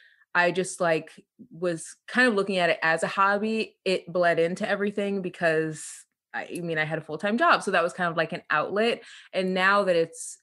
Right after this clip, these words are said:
a career, I find that there are times where I will literally be, like, putting on an outfit and I'll be thinking in my head, "Oh, this would be so great to share, like, with my friendships."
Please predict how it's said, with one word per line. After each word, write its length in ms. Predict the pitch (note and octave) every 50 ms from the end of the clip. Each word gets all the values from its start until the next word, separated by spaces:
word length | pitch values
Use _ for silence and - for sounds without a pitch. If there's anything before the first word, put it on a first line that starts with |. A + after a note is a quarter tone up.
| _ _ -
a 500 | E3+ E3+ E3+ E3 E3 D#3+ D#3 D#3 - - _
career, 680 | - - F3 E3 D#3+ E3 E3+ F3+ F#3 F3 E3 D#3 D3+ -
I 140 | - D#3+ D#3+
find 460 | D#3 - - D#3+ D#3 D#3+ D#3+ E3 D#3+ E3
that 100 | D3 F#2+
there 160 | F3 E3 D#3+
are 60 | D#3+
times 460 | D#3+ - - D#3+ D#3 D#3+ D#3+ D#3+ D#3+ E3
where 420 | D#3+ D#3 D3+ D3+ D3+ D3+ D3+ D3+ - - - - - _ _ _ _ _ _
I 140 | F3 F3+ F#3+
will 180 | F#3+ F#3 F3+
literally 460 | F3 F3 F3 F3+ F#3 F#3 F#3 F#3 F#3
be, 260 | F3 D#3+ E3+ E3+ E3 E3
like, 260 | D#3+ D#3 D#3 D#3 -
putting 240 | - F#3 E3+ E3+ E3+
on 120 | E3 D#3+
an 60 | D#3+ B2+
outfit 500 | A2+ C#3+ - - - F#3 F3+ F3+ - - -
and 140 | - F3 E3+
I'll 100 | E3+ E3
be 80 | E3+ E3
thinking 300 | E3 F#3 F3 - F#3 F3
in 80 | E3+
my 100 | E3+ E3
head, 300 | D#3 D#3+ E3+ D#3+ D#3+ - - -
"Oh, 120 | G#3+ A#3
this 160 | A#3 A#3+ A#3+ -
would 80 | A#3
be 100 | G3+ A3
so 260 | G#3 - - G#3+ G#3 G#3
great 240 | G3+ G3 G3 F#3+
to 80 | - G3
share, 460 | - - - F#3+ F#3+ F#3+ F#3 F3 E3
like, 160 | D#3 D#3+ D#3+
with 100 | F3+ E3
my 100 | - D#3 D3+
friendships." 680 | - A3+ A#3+ D4 C#4 - F3 D3 C#3+ C#3+ - - -